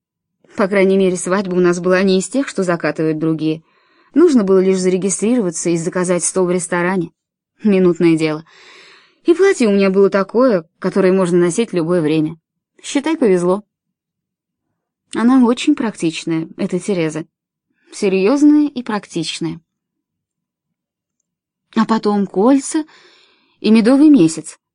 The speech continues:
сказала я, чувствуя, что она немного поспешила. «Ну да», — сказала она, — «но королевской свадьбой это не назовешь». «Я думала, тебе нравится это», —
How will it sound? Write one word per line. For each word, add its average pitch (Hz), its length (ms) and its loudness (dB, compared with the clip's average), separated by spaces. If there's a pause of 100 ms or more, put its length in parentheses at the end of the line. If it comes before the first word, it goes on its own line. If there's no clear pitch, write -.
(340)
сказала 196 440 -2
я, 240 260 0
чувствуя, 277 460 -2
что 240 180 -2
она 254 100 4
немного 247 380 4
поспешила. 180 680 -6 (1300)
«Ну 180 260 2
да», — 175 260 -4 (200)
сказала 156 460 -6
она, — 147 220 -8 (600)
«но 254 160 -4
королевской 208 520 -4
свадьбой 175 420 -4
это 180 120 -2
не 180 100 2
назовешь». 180 560 -4 (1600)
«Я 190 320 -2
думала, 180 380 0
тебе 185 260 -2
нравится 202 520 0
это», — 262 260 -6